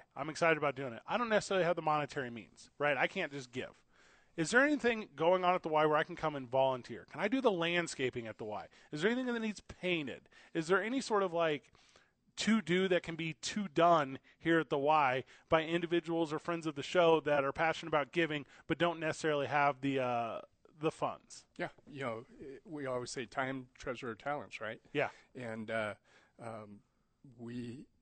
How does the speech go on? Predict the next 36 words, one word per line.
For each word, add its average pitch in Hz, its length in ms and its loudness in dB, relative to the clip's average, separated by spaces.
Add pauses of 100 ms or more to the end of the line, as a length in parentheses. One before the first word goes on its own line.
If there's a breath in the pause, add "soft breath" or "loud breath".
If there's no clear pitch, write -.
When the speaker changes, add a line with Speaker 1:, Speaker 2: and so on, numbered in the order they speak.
(140)
Speaker 2:
have 113 220 -12
a 107 60 -16
lot 110 340 -6
to - 100 -20
get 107 180 -20
done, 113 280 -14
so 104 260 -14 (720 soft breath)
pull 135 160 -6
in 131 100 -6
weeds, 147 300 -6
uh, 117 180 -10
yeah, 127 240 -8 (480)
if - 160 -18
you 107 80 -18
wanted 113 260 -14
to 113 40 -16
do 113 200 -10
that. 120 220 -8 (120)
But, 107 160 -10 (100)
uh, 110 160 -6
also, 120 380 -6
if - 140 -14
you're, 120 240 -6 (260)
you 123 60 -14
know, 110 80 -14 (280)
we're 127 160 -12
on 117 140 -8
a 101 40 -16
sports - 340 -10
channel, 113 300 -10
so 107 280 -8 (420 soft breath)
if - 80 -20
you 110 80 -12
wanted 113 300 -10
to, 117 340 -8
uh, 110 280 -6